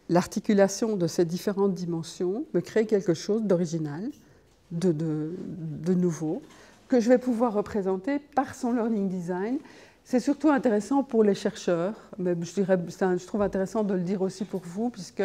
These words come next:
euh, on m'a dit beaucoup, mais on, les enseignants-chercheurs, ils, ils, ils veulent savoir, au fond, est-ce que ça marche, est-ce que ça marche pas, et cetera.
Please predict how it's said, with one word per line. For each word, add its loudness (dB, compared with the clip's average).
euh, 2
on -8
m'a -2
dit 2
beaucoup, 2
mais 0
on, 2
les 0
enseignants-chercheurs, 2
ils, 0
ils, -4
ils -6
veulent 4
savoir, 2
au 2
fond, -2
est-ce -4
que 2
ça 0
marche, 0
est-ce -12
que -4
ça -4
marche -8
pas, 0
et -2
cetera. -12